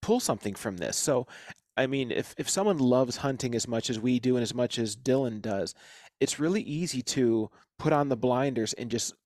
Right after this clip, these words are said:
absorb hunting content. And so I give him a lot of credit for, now granted, he does film, you know, he said monster trucks and things like that, or cars and things, but to,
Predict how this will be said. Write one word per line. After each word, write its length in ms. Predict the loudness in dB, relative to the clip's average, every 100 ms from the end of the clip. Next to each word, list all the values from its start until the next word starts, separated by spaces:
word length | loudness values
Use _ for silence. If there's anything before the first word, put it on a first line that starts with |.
| _ _ _ _ _ _ -4
absorb 580 | -2 -2 2 2 2
hunting 280 | 0 -4 -4
content. 540 | -4 -4 -4 -4 -8 -8 -18 -20 -10
And 120 | -6
so 120 | 2
I 80 | 2
give 180 | 2 0
him 80 | 2
a 60 |
lot 200 | 4 4
of 80 | 0
credit 360 | -2 0 0 -4
for, 500 | -6 0 2 0 -2 -14 -6
now 80 | 2
granted, 180 | 2
he 80 | 4
does 240 | 2 2 2
film, 440 | 0 0 -2 -14 -10
you 80 | -2
know, 180 | 0
he 240 | 0 0 -2
said 180 | -2 -4
monster 320 | -4 -4 -6
trucks 280 | -2 -2 -2
and 100 | -6
things 220 | -4 -2
like 160 | -2
that, 240 | 0 2 2
or 120 | -2
cars 360 | 0 0 0 -2
and 100 | -6
things, 240 | -6 -6 -18 -20 -20 -4
but 220 | 2 2 2 -20 -20 _ _ -2
to, 100 | -2